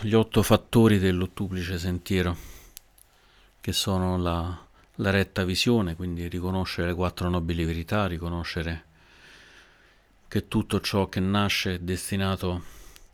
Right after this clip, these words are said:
a sparire, riconoscere che non c'è un sé, non c'è un sé permanente. E tutto quanto è permeato da sofferenza finché non riusciamo a staccarci da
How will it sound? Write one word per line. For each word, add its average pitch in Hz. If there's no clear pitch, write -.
a 95
sparire, 95
riconoscere 95
che 90
non 87
c'è -
un 85
sé, 82
non 85
c'è -
un 87
sé -
permanente. 92
E 117
tutto 120
quanto 120
è 95
permeato 98
da 90
sofferenza 107
finché 87
non 90
riusciamo 87
a 95
staccarci -
da 87